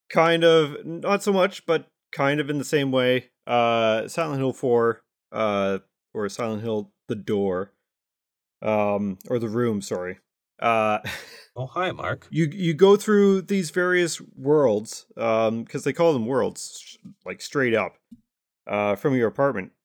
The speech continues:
Speaker 1: And, uh, then afterwards, you have to do, go through them all again, just with things chasing you and doing an escort mission.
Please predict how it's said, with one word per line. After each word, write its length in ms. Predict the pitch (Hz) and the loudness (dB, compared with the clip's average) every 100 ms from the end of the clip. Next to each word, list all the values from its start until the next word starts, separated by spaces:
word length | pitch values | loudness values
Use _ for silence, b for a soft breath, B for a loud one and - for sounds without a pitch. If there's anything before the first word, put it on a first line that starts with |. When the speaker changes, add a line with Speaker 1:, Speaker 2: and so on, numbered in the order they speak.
| - | -10
Speaker 1:
And, 380 | 110 101 101 101 | -6 -4 -4 -2
uh, 440 | 104 101 101 107 - - | -2 -2 -2 -4 -6 -4
then 160 | 147 | -4
afterwards, 640 | 151 170 170 147 147 139 143 | 0 -2 -2 0 0 0 -4
you 120 | 135 | -2
have 120 | 147 | -2
to 100 | 143 | -4
do, 300 | 127 139 131 - - | -4 -4 -4 -10 -6
go 180 | 135 135 | 0 0
through 180 | 127 139 | 0 -2
them 100 | 127 | 2
all 180 | 127 127 | 2 2
again, 560 | 101 139 123 101 98 - | 2 2 2 0 -6 -6
just 220 | 127 113 113 | -6 -4 -6
with 160 | 107 | -4
things 260 | 131 120 104 | -2 -2 -4
chasing 400 | - 120 120 110 | -2 -2 -2 -4
you 180 | 104 110 | -2 -4
and 480 | 113 107 107 98 - | -2 -2 -2 -6 -6
doing 220 | 113 101 | -4 -4
an 100 | 95 | -4
escort 400 | 104 - 101 - | -6 -8 -10 -10
mission. 280 | 92 - | -16 -18